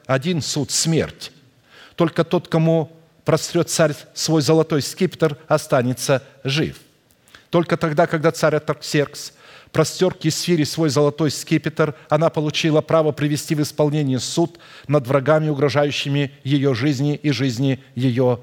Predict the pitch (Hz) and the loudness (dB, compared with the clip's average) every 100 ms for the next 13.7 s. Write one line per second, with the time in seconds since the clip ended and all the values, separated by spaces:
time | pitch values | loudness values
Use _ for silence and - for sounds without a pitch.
0 | - 113 127 139 120 78 76 - _ _ | -8 0 2 2 -2 -4 -12 -16 _ _
1 | - - - _ - 160 - 151 165 160 | -20 -20 -20 _ 0 0 2 2 2 2
2 | 147 147 127 - 151 139 139 135 151 139 | 4 4 2 -2 0 2 -2 2 0 0
3 | - - - - 147 90 - 120 127 - | -2 -4 -2 0 0 0 -2 0 0 0
4 | 123 143 127 - 135 110 123 123 127 139 | -4 -4 -4 -2 -2 0 0 0 0 -2
5 | 117 - - _ _ _ _ _ - - | -2 -10 -20 _ _ _ _ _ -10 0
6 | 160 151 104 85 80 - _ _ _ _ | 0 0 -4 -6 -10 -14 _ _ _ _
7 | - 131 - 143 135 - 196 131 107 107 | -2 -2 0 -2 -2 0 2 2 2 0
8 | 98 104 131 143 175 127 117 123 139 127 | 0 -2 -2 0 0 0 0 -2 0 0
9 | 120 127 117 117 113 120 - 151 92 80 | 2 0 -2 -6 -4 -4 -2 -2 -2 -6
10 | - _ _ _ _ - 175 165 160 120 | -12 _ _ _ _ -2 -2 0 0 0
11 | 147 165 156 123 - 104 90 73 - _ | 2 2 2 -4 -4 -4 -4 -10 -16 _
12 | _ _ _ - 123 - 147 139 135 180 | _ _ _ -8 -2 0 2 0 0 -2
13 | 123 107 - 113 107 95 80 | -2 -4 -4 -2 0 -2 -4